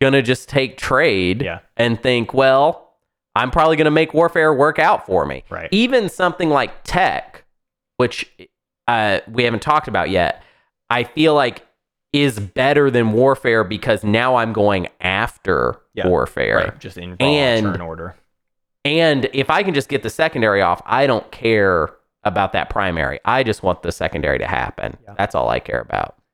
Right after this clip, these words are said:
Speaker 2: Yeah.
Speaker 1: But
Speaker 2: Yeah, I mean, I, I, I think it can. I think I'm, uh, an overly paranoid player in general, so I seek out the, the path of least resistance, uh, in round one. I'm just so scared. Um, I, I think it does, like, set you up well,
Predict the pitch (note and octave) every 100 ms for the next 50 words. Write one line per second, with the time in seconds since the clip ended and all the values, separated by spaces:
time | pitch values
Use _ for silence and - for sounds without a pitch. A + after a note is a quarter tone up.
0 | _ F#2+ D#2+ D2 - _ _ _ _ -
1 | E3+ D#3 F3 F3 D#3+ E3 D3 D#3+ D#3 D3+
2 | D#3+ G#3 G3 - C#3 B2+ C#3 C#3+ E3 -
3 | A#2+ B2 B2 A#2+ A#2+ A2 - - A2+ G2+
4 | G2+ - A2+ - A2+ A#2+ A2+ A2 - A2
5 | G#2+ A2 A2 A2 - G#2 A2 - G2+ F#2
6 | G2 F#2 G#2 C3+ D3+ - G#2+ F#2 - -
7 | - G#2+ - - F#2 G2 B2+ - - F#2+
8 | _ - - - F#2+ G#2+ A#2 F#2 F2+ G#2
9 | - G#2 F#2 F2+ F2+ - A#2+ A#2+ - -
10 | G2+ G2 F#2+ F#2 G1+ A2 G#2+ G#2 G2+ G#2
11 | F#2 F#2+ A#2+ F#2+ G2+ - G2+ - - -
12 | F2+ A#2 C#3 - - - _ B2+ A2+ G#2
13 | - _ _ A#2 - B2+ C3+ - F#3 D#3
14 | - G#2+ G#2+ G#2+ A#2 - F2+ F#2 - C3+
15 | - A2+ F#2+ G#2 - F#2+ F#2 F#2+ G#2+